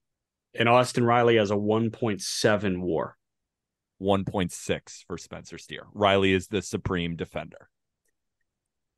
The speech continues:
Speaker 1: But he beats him in every element of the slash line, and his W R C plus is about twenty points better.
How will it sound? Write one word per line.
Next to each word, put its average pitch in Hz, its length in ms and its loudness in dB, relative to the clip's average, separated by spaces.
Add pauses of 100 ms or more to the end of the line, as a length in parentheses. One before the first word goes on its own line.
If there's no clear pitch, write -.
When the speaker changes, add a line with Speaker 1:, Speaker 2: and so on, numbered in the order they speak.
(500)
Speaker 1:
But 139 220 6
he 160 240 4
beats 147 340 8
him 131 100 8
in 110 100 6
every 127 360 6
element 131 300 6
of 110 60 2
the 110 80 -2
slash 117 460 0
line, 101 260 0
and 101 100 -4
his 98 120 -8
W 117 320 2
R 113 120 4
C 110 200 -4
plus 107 360 0
is 98 100 -8
about 98 220 -2
twenty 113 440 0
points 104 400 -2
better. 73 440 -10